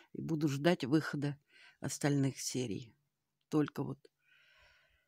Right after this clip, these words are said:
только чтоб посмотреть вот на эту игру замечательную. Напишите мне, кстати, в комментариях, девчонки, напишите,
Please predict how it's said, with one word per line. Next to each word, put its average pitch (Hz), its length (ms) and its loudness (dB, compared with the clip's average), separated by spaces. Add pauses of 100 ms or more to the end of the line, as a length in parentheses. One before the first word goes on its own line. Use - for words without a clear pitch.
(440)
только 190 340 8
чтоб - 320 -6
посмотреть 160 600 2
вот 143 180 -4
на 143 140 2
эту 143 240 0
игру 131 360 0 (280)
замечательную. 139 880 -2 (3000)
Напишите 320 560 10
мне, 277 180 12
кстати, - 420 6
в - 60 -10
комментариях, 185 640 4
девчонки, 175 500 4
напишите, 185 1080 2